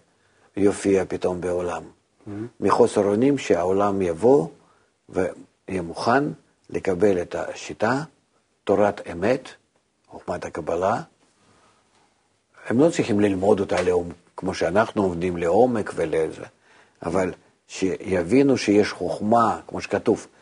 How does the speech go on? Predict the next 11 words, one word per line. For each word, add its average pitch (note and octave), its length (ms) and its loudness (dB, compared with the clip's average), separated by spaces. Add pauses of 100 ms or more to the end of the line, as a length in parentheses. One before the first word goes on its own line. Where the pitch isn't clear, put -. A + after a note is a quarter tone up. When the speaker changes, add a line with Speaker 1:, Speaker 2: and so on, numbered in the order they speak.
(280)
Speaker 1:
שיש G2 240 0
חוכמה G#2+ 380 0
מיוחדת F#2+ 600 0
בעם F2+ 340 0
ישראל, A2 560 -2 (1000)
שהיא A#2 440 0
מביאה G2 400 2
לאדם F2+ 480 0
תיקון C#3+ 580 0
ומעלה F2+ 520 -2
אותו B2 460 0